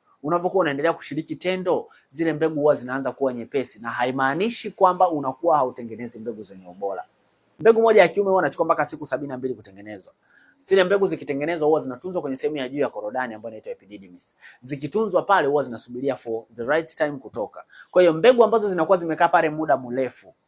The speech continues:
ndo huwa zinaweza zikawa zina determine texture ya mbegu zako. Lakini kingine ni kwamba ule uteute huo unatengenezwa, ule uteute ambao huo unauona ule, ile rangi, mara nyingi huwa inatengenezwa kwenye tezi dume. Inamaanisha kwamba the longer you stay away from sex,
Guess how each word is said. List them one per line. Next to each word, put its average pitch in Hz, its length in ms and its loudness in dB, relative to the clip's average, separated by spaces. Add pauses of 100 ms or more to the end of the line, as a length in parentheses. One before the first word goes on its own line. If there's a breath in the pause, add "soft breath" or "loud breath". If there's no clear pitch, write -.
(880)
ndo 123 120 -2
huwa 147 140 8
zinaweza 131 320 -4
zikawa 127 240 -4
zina 113 160 -10
determine 107 420 -12
texture 101 440 -8
ya 104 60 -12
mbegu 95 220 -12
zako. 95 340 -8 (120)
Lakini 233 340 2
kingine 214 440 2
ni 180 60 2
kwamba 185 480 6 (180 loud breath)
ule 220 160 8
uteute 185 420 6
huo 185 80 4
unatengenezwa, 151 760 0
ule 165 160 2
uteute 151 300 0
ambao 143 180 4
huo 151 140 8
unauona 120 460 -4
ule, 85 160 -20 (140)
ile 143 200 0
rangi, 123 400 -4 (280 soft breath)
mara 151 160 0
nyingi 185 140 -4
huwa 190 120 2
inatengenezwa 151 340 -4
kwenye 131 140 -6
tezi 117 240 -8
dume. 123 360 -6 (640)
Inamaanisha 156 500 0
kwamba 156 300 0
the 156 120 2
longer 233 480 2
you 151 80 0
stay 190 280 0
away 156 260 0
from 123 220 -8
sex, - 440 -4